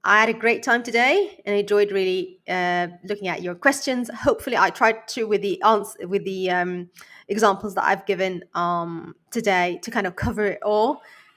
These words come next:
Um, but yeah, keep me posted if you're watching this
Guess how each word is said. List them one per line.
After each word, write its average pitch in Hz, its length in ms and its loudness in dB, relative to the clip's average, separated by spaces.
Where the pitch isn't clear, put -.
Um, 190 540 0
but 208 140 0
yeah, 180 300 2
keep 262 180 -10
me 247 100 -8
posted 240 400 -2
if 233 120 -10
you're 226 80 -2
watching 202 380 -2
this - 500 -6